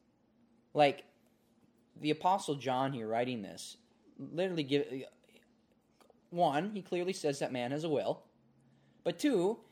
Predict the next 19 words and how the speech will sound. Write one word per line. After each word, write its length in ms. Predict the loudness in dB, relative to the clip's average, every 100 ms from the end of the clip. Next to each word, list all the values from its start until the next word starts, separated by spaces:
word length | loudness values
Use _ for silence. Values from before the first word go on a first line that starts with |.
| _ _
he 240 | -2 0
really 280 | 4 4 4
just 200 | 0 -2
kind 160 | 0 0
of, 220 | -2 -8
he 260 | -6 -6 -6
seals 400 | -8 0 2 6
up 160 | 6 6
every 200 | 2 4
possible, 840 | 6 6 4 0 4 4 2 0
you 120 | -2
know, 100 | -2
misunderstanding 800 | -2 -2 -2 -2 -2 -2 -2 0
by 120 | 0
saying, 420 | 0 -2 -2 0
"We're 140 | 2 2
born," 560 | 8 8 8 4 0 -6 -16 -20 -4
and, 280 | 2 4 2
and 300 | 0 0 -2